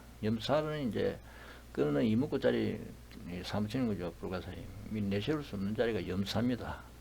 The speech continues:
염사라 그는 사를 염한다, 이 말이죠. 버리는 자리죠. 사가 이제 보시바람이라고 말할 수도 있고 그렇습니다. 다 버릴 사죠,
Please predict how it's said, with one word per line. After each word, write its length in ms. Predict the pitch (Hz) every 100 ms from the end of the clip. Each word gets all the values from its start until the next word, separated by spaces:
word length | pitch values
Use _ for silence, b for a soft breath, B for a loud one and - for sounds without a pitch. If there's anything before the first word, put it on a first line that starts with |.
| - - - 104
염사라 360 | 110 110 135
그는 280 | 127 120 107
사를 680 | 98 - 139 151 123 104 95
염한다, 340 | 98 104 113 104
이 60 |
말이죠. 440 | 92 101 85 78 90 92 -
버리는 320 | 120 120 101
자리죠. 420 | 80 76 - - - - B B B B B B B -
사가 400 | - - 156 156
이제 200 | 135 117
보시바람이라고 920 | 110 139 156 131 113 107 95 90 82 82
말할 220 | 85 87
수도 200 | - 78
있고 240 | - -
그렇습니다. 460 | - - - - -
다 200 | - - -
버릴 240 | - 151 107
사죠, 420 | - - -